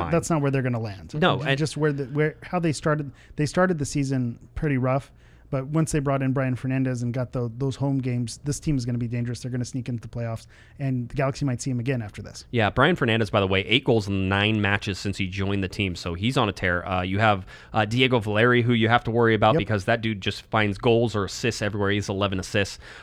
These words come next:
Speaker 1: right now. Um, Steve Clark is their goalkeeper, it looks like, right now. Uh, thirty-five saves, forty-three shots against. Hasn't played the whole time, um, there. They've been switching back and forth. I think somebody's injured. I think Antonella
Speaker 2: Antonella's
Speaker 1: is,
Speaker 2: out, yeah.
Speaker 1: is out injured right now.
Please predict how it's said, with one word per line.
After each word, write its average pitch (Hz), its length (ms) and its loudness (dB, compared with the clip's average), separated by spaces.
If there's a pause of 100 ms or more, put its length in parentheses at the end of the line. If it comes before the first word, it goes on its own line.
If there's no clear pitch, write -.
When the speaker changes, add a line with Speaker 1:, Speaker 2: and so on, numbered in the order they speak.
Speaker 1:
right 104 220 2
now. 98 320 0
Um, 101 220 0
Steve 160 240 0
Clark 143 260 4
is 131 80 -4
their 117 120 2
goalkeeper, 151 500 0
it 156 100 -4
looks 139 160 -2
like, 151 160 0
right 143 180 4
now. 131 220 2 (260)
Uh, 98 140 4
thirty-five 151 720 4
saves, 139 440 0
forty-three 135 440 0
shots 123 300 0
against. 107 280 0
Hasn't 120 240 2
played 123 160 0
the 104 60 0
whole 107 160 0
time, 101 320 2 (280)
um, 92 340 0
there. 95 180 2
They've 95 100 0
been 98 100 -2
switching 95 380 -4
back 101 240 0
and 98 80 -4
forth. 104 160 -2
I 92 60 -4
think 143 120 0
somebody's 120 280 2
injured. 107 260 -2
I 95 40 -2
think 127 120 -2
Antonella 107 540 -2
Speaker 2:
Antonella's 117 380 -2
Speaker 1:
is, 95 100 -2
Speaker 2:
out, 117 100 -6
yeah. 113 140 -4
Speaker 1:
is 104 100 -2
out 98 240 0
injured 101 300 -2
right 101 120 0
now. 95 200 -2